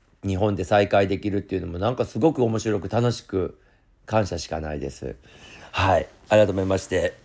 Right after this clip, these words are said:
フィンランド、ヘルシンキの日本料理、紫のサキさん、ありがとうございました。そしていろいろご、ご縁をね、賜ったお友達のNさんもどうもありがとうございます。ラジオね、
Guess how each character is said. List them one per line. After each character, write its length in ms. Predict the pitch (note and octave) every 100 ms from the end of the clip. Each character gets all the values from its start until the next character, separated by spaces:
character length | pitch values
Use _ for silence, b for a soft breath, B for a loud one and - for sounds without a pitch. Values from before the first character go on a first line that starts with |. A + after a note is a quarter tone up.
| -
フ 60 | -
ィ 80 | A2+
ン 20 |
ラ 140 | F#2+
ン 100 | F#2+
ド、 260 | F2+ F2 - - -
ヘ 120 | G#2+
ル 80 | A2
シ 220 | G2+ A2
ン 40 | G2+
キ 120 | G2
の 180 | F2+ E2+
日 120 | G2
本 160 | G2 G2
料 220 | F#2+ F#2
理、 280 | F2 F2 D#2+
紫 440 | G2 G#2 G2+ E2+ F2
の 200 | D#2+ -
サ 160 | A2+
キ 60 | -
さ 160 | - E2
ん、 100 | -
あ 60 | A2+
り 80 |
が 80 | C#3
と 80 | A#2+
う 40 |
ご 20 | G#2
ざ 80 |
い 60 | G#2
ま 100 | F#2+
し 80 | -
た。 220 | - - B B B
そ 140 | - A#2+
し 40 |
て 120 | -
い 60 | A#2+
ろ 120 | A#2+
い 20 |
ろ 80 | A#2+
ご、 280 | A2+ A#2 A#2
ご 200 | - B2+
縁 120 | C3 A2+
を 60 |
ね、 180 | A2 C3+
賜 340 | B2+ A#2+ A#2 A#2
っ 120 | A#2
た 320 | G#2+ G2 - - _ _
お 80 | -
友 160 | A#2 A2+
達 180 | G2+ G2
の 260 | F#2+ F2 -
N 180 | C3
さ 160 | A2+ G#2
ん 80 | G2
も 160 | E2+
ど 100 | F#2+
う 20 | G#2
も 80 | G2
あ 40 |
り 60 | A#2
が 120 | A#2
と 100 | G2
う 40 |
ご 100 | F#2
ざ 120 | F#2+
い 60 | F#2+
ま 160 | F#2+ F#2
す。 200 | - - b b _
ラ 100 | G2+
ジ 100 | F#2
オ 120 | F2
ね、 320 | F#2+ C#3 -